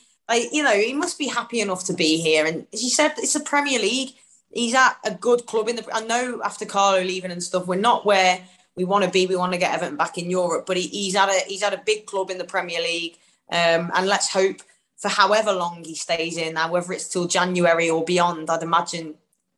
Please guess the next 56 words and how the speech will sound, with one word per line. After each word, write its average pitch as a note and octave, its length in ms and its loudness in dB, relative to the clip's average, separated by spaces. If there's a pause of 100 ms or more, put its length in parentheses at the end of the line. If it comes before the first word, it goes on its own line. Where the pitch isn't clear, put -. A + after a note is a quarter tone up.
(120)
there's E3 140 0
every D#3+ 180 0
chance E3+ 340 -2
it D3+ 60 -6
will C#3 80 -8
be D#3 80 -8
January. D3 640 0 (280)
Let's G#3+ 240 2
utilise G#3+ 560 2
him G3+ 140 0
and, F3+ 220 -4 (320)
and, F#3 280 0
and F3 260 0 (140)
make F#3 280 0
the F3+ 80 -2
best F3+ 340 2
of - 260 -4
what F3+ 180 2
we've F3 140 -4
got D3+ 180 4
at - 40 -4
the F3 60 -10
time E3+ 260 0
we've E3 120 -10
got E3+ 200 -2
with F#3 140 -2
him. E3 120 -2
And D#3+ 140 -6
also D4 300 -2
for D4 140 -12
fans, C#4+ 680 -2 (160)
you B3 120 -4
know, F3+ 300 -2
I G3 100 -2
just, - 380 -8
I'm A3+ 140 -4
made A#3 300 -4
up G3+ 320 -4
that E3 320 -2 (420)
Evertonians G3+ 800 -2
now F#3 200 2
are F#3+ 60 -2
gonna F#3 220 -2
get F3+ 240 -4
to - 80 -8
see F3 180 -4
James E3+ 300 -2
Rodriguez F3 540 -2
play E3 240 0
at D#3+ 80 -2
Goodison D#3+ 340 -4
Park D#3 260 2
in D#3+ 80 -8
an - 80 -2
Everton D#3+ 280 -2
shirt, E3 320 0